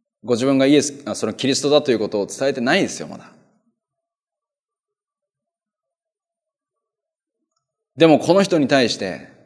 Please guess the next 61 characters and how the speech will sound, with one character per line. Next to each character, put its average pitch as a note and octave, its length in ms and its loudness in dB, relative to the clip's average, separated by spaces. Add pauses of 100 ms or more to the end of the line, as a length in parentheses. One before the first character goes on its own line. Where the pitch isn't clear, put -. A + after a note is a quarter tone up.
(600)
私 A#2+ 340 -4
が - 480 0
キ - 140 -14
リ G#2 100 -6
ス - 80 -6
ト B2 100 0
だ C#3 140 -2
と C3 100 -6
い A2 40 -2
う G2+ 40 -8
こ F#2+ 100 -10
と G#2 100 -8
を - 600 -8 (480)
伝 F#2+ 120 -6
え - 20 -16
て G2+ 80 -6
る D#2+ 80 -10
ん D2 40 -18
で - 60 -20
す - 60 -20
よ。 - 80 -20 (2750)
ユ B2 100 -6
ダ C#3 80 8
ヤ C#3 80 6
人 A#2 180 -2
で A2 80 0
は G#2+ 100 -2
な A#2+ 200 0
い G#2 180 -6 (180)
サ - 180 -6
マ G#2+ 120 0
リ A#2+ 100 4
ア A#2 60 2
人 F2+ 180 -8
で、 - 360 -18 (100)
ユ A2 80 -12
ダ A#2+ 80 2
ヤ B2 60 4
人 A2 200 -4
か G#2 80 -4
ら G2+ 240 -2
蔑 A2 380 -4
ま A#2 80 0
れ A2+ 80 0
て G#2+ 100 -2
い - 20 -2
る G2+ 60 -2
よ F#2+ 60 -6
う - 20 -8
な、 F2 100 -10
馬 G2 140 -6
鹿 A2 100 -6
に A2 60 -8
さ A#2 100 -2
れ G#2+ 80 -2
て A#2+ 100 -6
い A2+ 40 -2
る A2+ 60 -2
よ G#2 120 -4
う F2+ 40 -10
な、 G2+ 420 -6